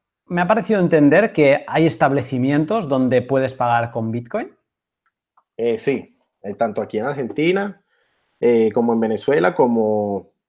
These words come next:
Speaker 2: no sé si en Chile creo que también, pero es muy,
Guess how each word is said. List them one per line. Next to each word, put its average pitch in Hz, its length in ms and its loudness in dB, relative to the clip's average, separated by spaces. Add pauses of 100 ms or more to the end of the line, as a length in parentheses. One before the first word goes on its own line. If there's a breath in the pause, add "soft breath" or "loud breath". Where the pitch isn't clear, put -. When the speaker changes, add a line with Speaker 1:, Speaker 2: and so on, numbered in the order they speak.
(220)
Speaker 2:
no 107 180 -10
sé 120 160 -6
si - 120 -4
en 135 120 -2
Chile 139 240 0
creo 135 160 4
que 139 80 6
también, 135 600 2 (640)
pero 139 220 6
es 131 60 2
muy, 170 960 6